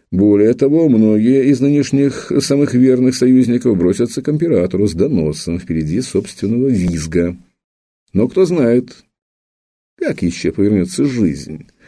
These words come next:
До сих пор лорду Эомирену удавалось все, что он только задумывал. Почему бы судьбе чуть позже не послать ему шанс утвердить свой дом на престоле империи?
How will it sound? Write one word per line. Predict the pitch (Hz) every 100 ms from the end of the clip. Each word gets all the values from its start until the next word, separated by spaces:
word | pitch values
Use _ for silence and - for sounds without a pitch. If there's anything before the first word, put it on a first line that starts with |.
| - -
До | 107
сих | - 135 127
пор | 156
лорду | 151 139 139 135 143
Эомирену | 127 113 110 95 98 127
удавалось | 135 147 143 156
все, | 156 - 202
что | - -
он | 71
только | - 78 - 92
задумывал. | 104 107 - 71 64 - - _ _ _ _ _ _
Почему | 269 220 302 262
бы | 110 185
судьбе | - 95 87 87 87 82
чуть | 76 95 90
позже | - 87 78 78
не | 82
послать | 80 82 - 80 80
ему | 78
шанс | 78 80 78 78 - - -
утвердить | - 87 87 73 76 -
свой | - 98
дом | 98 110 123 123
на | 127
престоле | 147 139 - 143 135 131
империи? | 139 143 - 131 127 120 120